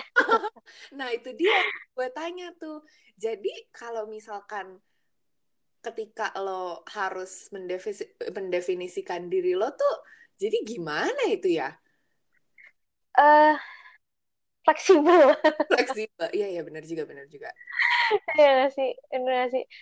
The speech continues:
Speaker 1: Tapi di satu sisi gue ngiri deh sama orang kayak lo.
Speaker 2: Kenapa tuh,
Speaker 1: Dan
Speaker 2: Gu?
Speaker 1: beberapa, beberapa teman kita ya, yang
Speaker 2: Hah?
Speaker 1: memiliki prinsip.
Speaker 2: Memiliki prinsip? <laughs> Ya.
Speaker 1: Kayak kekeh banget gitu. Pengen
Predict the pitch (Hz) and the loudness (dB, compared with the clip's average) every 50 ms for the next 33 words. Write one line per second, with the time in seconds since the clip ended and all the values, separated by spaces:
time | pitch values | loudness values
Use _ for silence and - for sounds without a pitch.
0 | - - 302 294 349 370 370 392 349 339 320 349 339 339 370 370 302 339 370 370 | 2 4 6 6 8 8 8 8 8 6 6 4 2 2 2 2 6 6 6 6
1 | 359 349 370 381 370 339 311 285 254 240 254 240 240 240 233 254 233 - _ - | 6 4 4 4 4 4 4 6 6 6 6 6 6 6 4 2 -2 -8 _ -4
2 | - 254 247 254 254 254 254 262 254 247 262 262 254 254 247 247 247 247 247 247 | -2 2 4 6 8 8 8 8 6 6 6 8 8 8 8 8 8 8 8 8
3 | 247 240 240 240 - _ _ _ _ _ _ _ _ _ _ - 311 247 226 208 | 6 6 2 0 -4 _ _ _ _ _ _ _ _ _ _ -2 -2 0 0 0
4 | 214 208 208 214 247 247 247 247 247 240 247 233 214 - 254 247 - - - - | 0 2 4 6 6 6 6 6 6 6 6 6 6 4 0 0 -2 -2 2 4
5 | 247 247 240 - - - 254 247 233 240 247 247 240 247 254 247 - 254 254 254 | 6 8 6 6 4 2 0 2 4 6 6 8 8 6 4 2 2 0 -2 -2
6 | 262 262 269 277 - 269 254 240 233 220 220 220 226 - _ - 240 247 240 240 | -2 -4 -2 0 2 4 4 6 6 6 6 4 2 -2 _ 2 4 4 4 4
7 | 240 240 240 240 240 240 247 247 - 254 247 - 247 247 247 240 247 269 - - | 2 2 2 4 4 4 4 4 2 0 2 4 6 6 6 6 4 0 2 2
8 | 262 262 - _ _ _ _ _ _ _ _ _ _ _ _ _ _ _ _ _ | 2 2 0 _ _ _ _ _ _ _ _ _ _ _ _ _ _ _ _ _
9 | _ _ _ _ _ _ _ _ _ _ _ _ - 320 302 285 302 285 294 285 | _ _ _ _ _ _ _ _ _ _ _ _ -14 -10 -8 -4 -2 -2 -2 -2
10 | 294 302 339 339 392 415 415 392 381 392 392 - - - - - 453 359 302 - | -4 -6 -8 -8 -8 -8 -4 -2 -2 -2 -2 -4 -6 -6 -4 -4 -4 -4 -6 -12
11 | - - - - - - _ _ 294 294 320 330 330 330 330 330 320 311 302 294 | -18 -20 -20 -20 -20 -20 _ _ -8 -6 -4 -4 -4 -2 -2 -2 -2 0 2 2
12 | 294 - - - _ _ _ _ _ _ _ _ _ _ _ - 339 330 - _ | 2 2 0 -6 _ _ _ _ _ _ _ _ _ _ _ 0 0 0 4 _
13 | - 392 403 370 302 277 277 269 262 - 233 254 240 240 233 220 214 - - _ | 8 10 10 10 8 6 6 6 4 2 -2 -6 -2 0 0 0 0 -4 -6 _
14 | _ - 262 277 302 311 294 269 | _ 0 0 0 2 0 0 -2